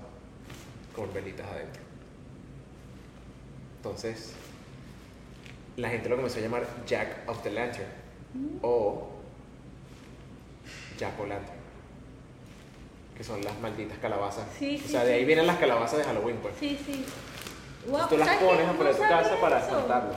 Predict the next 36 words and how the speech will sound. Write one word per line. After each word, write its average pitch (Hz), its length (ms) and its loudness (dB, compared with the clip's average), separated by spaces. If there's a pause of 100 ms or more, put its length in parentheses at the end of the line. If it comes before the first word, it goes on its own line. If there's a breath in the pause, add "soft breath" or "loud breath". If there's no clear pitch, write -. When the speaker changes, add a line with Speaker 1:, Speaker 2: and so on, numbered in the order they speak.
(180)
Speaker 2:
Literalmente 302 500 -4
no 370 180 -6
sabía 349 380 -2
eso. 277 180 -4
¿Sabes 320 280 2
qué 330 100 -4
hice 339 240 -2
relación? 330 640 -2
Pues 269 180 2
yo 269 120 0
no 277 80 -2
sé 311 120 -8
si - 120 -8
tú 320 200 -8
veías 311 280 -2
como 320 340 -6
que 240 140 -2 (480)
las 254 120 0
historias 262 320 0
que 349 100 -6
ponía 247 380 -2
Disney 294 560 -2 (200)
en 247 120 -4
Halloween, 254 460 -2 (380)
que 254 80 -6
a - 20 0
mí 233 60 0
me 233 120 2
daban 254 260 -4
burda 277 260 0
de 262 100 0
miedo, 233 320 -2 (540)
que 269 80 4
era 254 100 2
una 277 180 -2
persona 247 440 -2